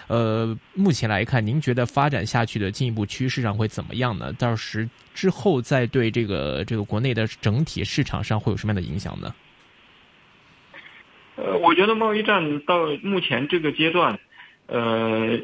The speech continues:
Speaker 2: 一方面呢，中国，呃，自身也在调整一些，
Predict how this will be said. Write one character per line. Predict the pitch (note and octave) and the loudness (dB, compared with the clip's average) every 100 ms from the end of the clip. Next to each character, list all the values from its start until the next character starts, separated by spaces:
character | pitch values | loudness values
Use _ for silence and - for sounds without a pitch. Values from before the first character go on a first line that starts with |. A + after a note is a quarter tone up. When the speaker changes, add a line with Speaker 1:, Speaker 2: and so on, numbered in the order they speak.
| - | -2
Speaker 2:
一 | E3+ | 0
方 | E3 E3 | 4 4
面 | E3+ D#3 B2 | 4 2 2
呢， | A2+ G#2+ G#2+ | 0 0 -2
中 | - D#3 D3+ | -2 -2 2
国， | A2 G#2+ A#2 B2+ - _ | 2 4 0 -2 -8 _
呃， | G#2 G#2 G2+ G2+ G2 G2 G2+ G2 - _ | -6 -2 0 2 2 2 0 -2 -8 _
自 | - C#3+ | 0 2
身 | - D3 | 4 2
也 | A#2+ F#2+ | 0 2
在 | A2+ A2 | 2 0
调 | - G#2 C#3 | 0 -2 0
整 | G#2 | -2
一 | F#2+ G#2+ | -2 0
些， | G#2+ G#2 G#2 G#2 | 2 2 2 -2